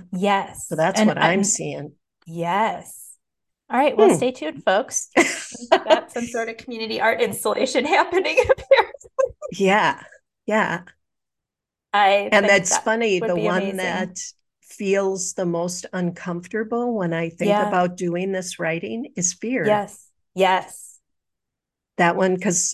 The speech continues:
Speaker 2: I don't wanna be a fearful person.
Speaker 1: Right.
Speaker 2: I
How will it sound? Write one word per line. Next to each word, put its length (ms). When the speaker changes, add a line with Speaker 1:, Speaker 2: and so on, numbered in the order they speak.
Speaker 2:
I 120
don't 160
wanna 280
be 200
a 60
fearful 520
person. 640
Speaker 1:
Right. 580
Speaker 2:
I 180